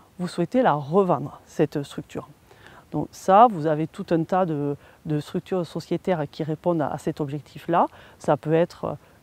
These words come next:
une S A R L, une S A S, un gaec, pourquoi pas.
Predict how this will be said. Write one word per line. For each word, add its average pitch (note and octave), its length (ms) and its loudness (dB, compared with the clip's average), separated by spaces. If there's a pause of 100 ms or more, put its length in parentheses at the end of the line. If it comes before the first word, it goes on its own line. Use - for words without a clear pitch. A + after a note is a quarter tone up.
une E3+ 180 0
S E3 220 -2
A D#3 80 2
R D3+ 280 -2
L, D#3+ 460 -2 (440)
une D#3+ 220 0
S D#3+ 220 -2
A C#3 100 -4
S, D#3+ 480 -2
un F#3+ 360 2 (240)
gaec, D3 640 -2
pourquoi D3+ 300 -6
pas. E3+ 260 -2